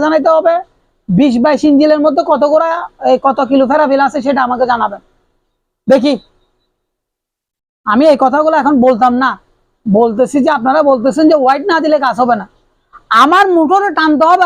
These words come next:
আগে, আমার জেনারেটরটাকে ঘুরাইতে হবে, ওইখান থেকে কারেন্ট বাইর হওয়ার পরে আপনারা পারবেন যে হিসাব কিতাবগুলা করে পারবেন যে। এখন আপনারা হিসাব করতেছেন না, কিছুই করতেছেন না, আপনারা বলতেছেন যে হবে না।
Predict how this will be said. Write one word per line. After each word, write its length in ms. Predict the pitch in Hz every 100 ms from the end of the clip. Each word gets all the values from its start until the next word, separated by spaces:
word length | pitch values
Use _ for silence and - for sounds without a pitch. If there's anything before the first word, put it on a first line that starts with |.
| 302
আগে, 180 | 233 196 - _ -
আমার 160 | 226 277 208
জেনারেটরটাকে 540 | 254 262 311 330 320 269
ঘুরাইতে 300 | 294 339 330 294
হবে, 180 | 240 107 - _ _ _ _ _ _ -
ওইখান 280 | 254 311 349
থেকে 160 | 370 359 339
কারেন্ট 240 | 311 339 339
বাইর 140 | 330 339
হওয়ার 160 | 339 359
পরে 160 | 277 285
আপনারা 220 | 262 302 320
পারবেন 220 | 285 277 277
যে 80 | 403 523 _ _ _ -
হিসাব 220 | 285 311 -
কিতাবগুলা 380 | 302 254 269 254
করে 140 | 254 262
পারবেন 220 | 247 220 208
যে। 60 | - - _ _ _ 233
এখন 240 | 240 311 311
আপনারা 240 | 247 302 277
হিসাব 220 | 294 330 277
করতেছেন 380 | 262 262 254 294 294
না, 60 | 269 - _ _
কিছুই 280 | 277 285 359 330
করতেছেন 380 | 262 302 277 269
না, 80 | 240 - _ _ _ -
আপনারা 320 | 214 254 285 302
বলতেছেন 340 | 254 240 233 285
যে 40 | 233
হবে 180 | 277 277
না। 60 | 233